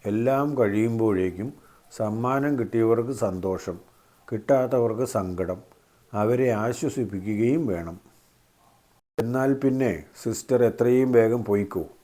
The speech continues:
ബാക്കി കാര്യങ്ങൾ വേണ്ടതുപോലെ നമുക്ക് തീരുമാനിക്കാം. എന്തായാലും ഒരു കൊല്ലമുണ്ടല്ലോ. അടുത്ത മത്സരമാകുമ്പോഴേക്കും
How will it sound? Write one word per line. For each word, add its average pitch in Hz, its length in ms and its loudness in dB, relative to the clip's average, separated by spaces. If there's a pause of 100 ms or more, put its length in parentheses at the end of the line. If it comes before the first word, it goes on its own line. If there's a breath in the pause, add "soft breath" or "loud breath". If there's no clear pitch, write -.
(280)
ബാക്കി 123 460 -2
കാര്യങ്ങൾ 107 520 0 (100)
വേണ്ടതുപോലെ 110 800 2
നമുക്ക് 107 380 -2
തീരുമാനിക്കാം. 95 720 -4 (380)
എന്തായാലും 113 720 2 (280)
ഒരു 101 180 0
കൊല്ലമുണ്ടല്ലോ. 127 840 0 (540 soft breath)
അടുത്ത 113 320 -2
മത്സരമാകുമ്പോഴേക്കും 104 1400 -2